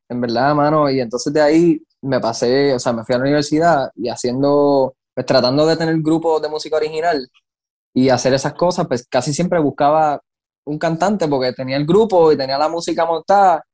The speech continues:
y tenía hasta las letras muchas veces, pero no, no sentía que quería cantar, so siempre buscaba otra persona,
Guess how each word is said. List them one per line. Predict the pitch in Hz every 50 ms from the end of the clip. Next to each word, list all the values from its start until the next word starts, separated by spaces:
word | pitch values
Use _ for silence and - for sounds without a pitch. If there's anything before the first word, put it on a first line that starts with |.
| _ _ _ _ _
y | 135 127
tenía | 123 123 123 139
hasta | - - 165 151
las | 147 123 120
letras | 139 165 175 170 156 151
muchas | 151 156 156 - 170 160 160
veces, | 165 202 208 202 - 165 156 -
pero | 147 139 131 127
no, | 123 127 127 135 139 147 147 143 135 110 -
no | 127 - 160
sentía | - 160 170 170 196 196 190
que | 190 185
quería | 180 180 175 175
cantar, | 175 175 170 170 185 190
so | 185 165
siempre | 131 147 139 135 151 160
buscaba | 156 139 - - 135 127 139
otra | 139 147 156
persona, | 160 156 - - 117 95 73 58